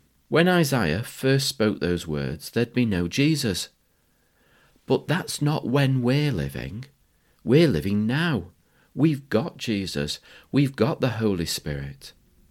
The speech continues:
We know how to live so as to bring about God's kingdom,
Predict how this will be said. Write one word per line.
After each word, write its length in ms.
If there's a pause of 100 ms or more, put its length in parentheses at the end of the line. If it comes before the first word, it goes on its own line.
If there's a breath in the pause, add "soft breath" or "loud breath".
(500 soft breath)
We 240
know 360
how 340
to 180
live 400
so 240
as 120
to 120
bring 300
about 360
God's 260
kingdom, 520